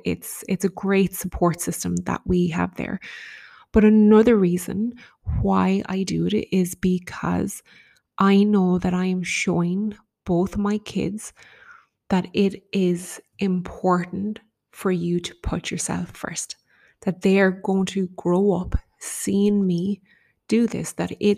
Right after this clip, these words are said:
is okay to put yourself first sometimes. But it took time. This wasn't something that happened overnight. This is, this is a journey of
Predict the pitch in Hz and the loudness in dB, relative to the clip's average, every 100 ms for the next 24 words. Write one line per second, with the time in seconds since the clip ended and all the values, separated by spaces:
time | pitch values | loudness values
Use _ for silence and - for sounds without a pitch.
0 | - 208 202 202 _ - 202 202 - - | 2 2 2 -2 _ 2 4 2 -2 -10
1 | - 220 202 - 254 - - _ - 226 | 0 2 4 2 -2 -6 -20 _ -6 -4
2 | 240 - 196 - 214 202 - 175 208 196 | -4 -6 -6 -4 -6 -4 -4 -4 -4 -8
3 | - _ _ _ _ - 151 - - 262 | -18 _ _ _ _ -6 -6 -6 -10 -8
4 | 277 240 - 165 - _ _ _ _ _ | -8 -8 -8 -10 -14 _ _ _ _ _
5 | _ _ _ _ _ _ _ _ _ _ | _ _ _ _ _ _ _ _ _ _
6 | _ _ _ _ _ _ _ _ _ _ | _ _ _ _ _ _ _ _ _ _
7 | _ _ _ _ _ _ _ _ _ _ | _ _ _ _ _ _ _ _ _ _
8 | _ _ - 220 220 214 - 220 - - | _ _ 0 2 2 0 -6 -8 -6 -2
9 | 214 160 - - _ _ _ _ _ _ | 0 0 -4 -16 _ _ _ _ _ _
10 | _ _ _ _ - 214 220 240 226 220 | _ _ _ _ 2 2 4 4 4 0
11 | 208 220 196 - 190 185 180 180 175 - | -2 0 -2 -2 -4 -4 -6 -6 -6 -6
12 | - - 190 190 175 185 185 175 - - | -6 -4 -2 0 0 0 0 -2 -6 -12
13 | - - 214 208 220 208 196 208 196 202 | -14 0 2 4 4 2 2 0 0 0
14 | 196 175 180 185 170 175 175 175 160 | 0 2 2 2 0 0 -2 -2 -4